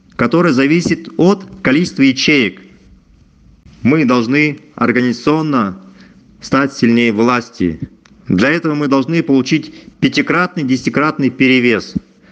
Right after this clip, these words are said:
То есть, если их там сто тысяч человек по всей стране, полицейских и так далее,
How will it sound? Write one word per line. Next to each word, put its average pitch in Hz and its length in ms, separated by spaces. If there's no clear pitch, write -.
То 147 140
есть, 147 160
если 147 340
их 147 200
там 120 200
сто 202 240
тысяч 190 260
человек 151 460
по 143 80
всей 139 220
стране, 131 540
полицейских 131 680
и - 40
так 113 180
далее, 113 400